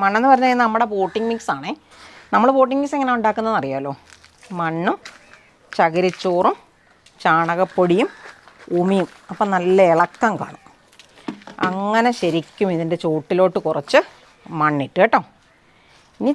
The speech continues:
ചെയ്യുന്ന പണി എന്ന് പറഞ്ഞാൽ കുറച്ച് ഉണങ്ങിയാൽ, എന്തിനാണെന്നറിയോ? ഈ ഭയങ്കര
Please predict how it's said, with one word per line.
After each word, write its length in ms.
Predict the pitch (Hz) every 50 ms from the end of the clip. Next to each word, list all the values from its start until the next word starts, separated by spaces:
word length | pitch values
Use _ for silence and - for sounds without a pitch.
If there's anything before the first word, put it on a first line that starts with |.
| 285
ചെയ്യുന്ന 240 | 269 208 175 175 180 180 175
പണി 160 | 170 160 165 165
എന്ന് 100 | 170 170 170
പറഞ്ഞാൽ 300 | 147 143 143 143 143 151 202 392 - - _ _ _ _ _ _ _ _ _ _ _ _ _ _ _ _ _ _ _ _ _ _ _ - -
കുറച്ച് 540 | 202 185 196 - 240 247 - _ - - 302 226
ഉണങ്ങിയാൽ, 380 | 180 156 160 160 156 151 147 - - - - - - - - -
എന്തിനാണെന്നറിയോ? 520 | 185 196 214 220 226 226 202 147 143 147 156 156 165
ഈ 40 | 180 190 214 - - - - - -
ഭയങ്കര 300 | - - 170 165 175 202